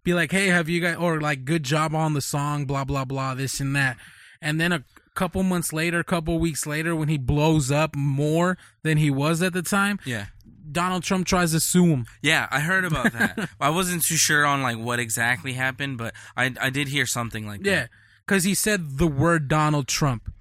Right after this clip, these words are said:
Speaker 2: It's not like your name is copyrighted
Speaker 1: Maybe his
Speaker 2: or
Speaker 1: is.
Speaker 2: copywritten.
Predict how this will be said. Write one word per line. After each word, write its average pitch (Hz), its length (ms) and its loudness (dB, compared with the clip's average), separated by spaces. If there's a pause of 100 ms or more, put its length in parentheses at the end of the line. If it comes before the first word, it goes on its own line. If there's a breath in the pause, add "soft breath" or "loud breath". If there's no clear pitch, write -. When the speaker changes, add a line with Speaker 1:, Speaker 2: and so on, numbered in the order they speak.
(120)
Speaker 2:
It's 208 220 0
not 214 100 0
like 202 220 -4
your 143 140 0
name 123 320 -4
is 120 100 -6
copyrighted 92 840 -8 (360)
Speaker 1:
Maybe 156 380 -2
his 139 280 -2
Speaker 2:
or 123 100 -2
Speaker 1:
is. 120 60 -6
Speaker 2:
copywritten. 104 680 -8